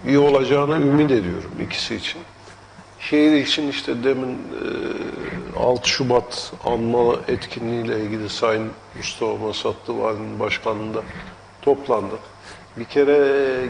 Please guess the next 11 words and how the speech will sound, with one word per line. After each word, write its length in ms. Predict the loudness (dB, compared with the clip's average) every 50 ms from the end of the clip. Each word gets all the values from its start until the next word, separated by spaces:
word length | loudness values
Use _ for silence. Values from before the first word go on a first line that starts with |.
| 2
geçen 380 | 2 2 2 4 4 4 4 4
seneden, 560 | 2 0 2 2 2 2 2 2 2 2 2
e, 380 | 0 -4 -6 -8 -8 -6 -4 -4 -2 -2 -2 -2
a-, 260 | -2 -2 -2 -2 -4 -4
geçen 360 | -4 -4 -4 -2 -2 -2 -2 -2
seneki 420 | -4 -6 -6 -6 -6 -6 -4 -2
altı 320 | 0 0 0 -2 -2 -6
Şubat'tan 680 | -8 -8 -8 -6 -8 -8 -8 -8 -6 -4 -4 -4 -2 0
daha 480 | 2 2 4 4 4 4 4 2 0 -4 -8 -8 -8
düzenli 580 | -6 -4 0 4 4 4 4 4 2 0 2 2
bir 240 | 0 -2 -2 -6